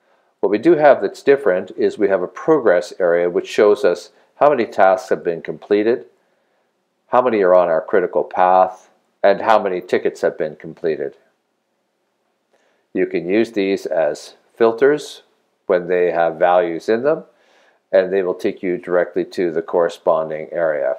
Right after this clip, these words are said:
For here, this would be tasks. For here, this would be tickets. We'll click on the update side of things,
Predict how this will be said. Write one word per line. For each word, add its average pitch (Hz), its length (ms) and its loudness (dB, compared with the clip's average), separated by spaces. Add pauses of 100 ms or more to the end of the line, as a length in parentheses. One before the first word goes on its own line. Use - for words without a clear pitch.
For - 160 -10
here, 90 240 -2
this 78 180 -10
would 80 120 -12
be 73 120 -8
tasks. - 720 2 (680)
For 80 120 -2
here, 92 260 0
this 80 240 -8
would 85 140 -10
be 69 100 -8
tickets. - 580 -12 (1500)
We'll 104 140 2
click 131 260 2
on 101 140 2
the 90 100 -2
update 135 440 4
side 127 280 6
of 127 120 -6
things, - 580 -2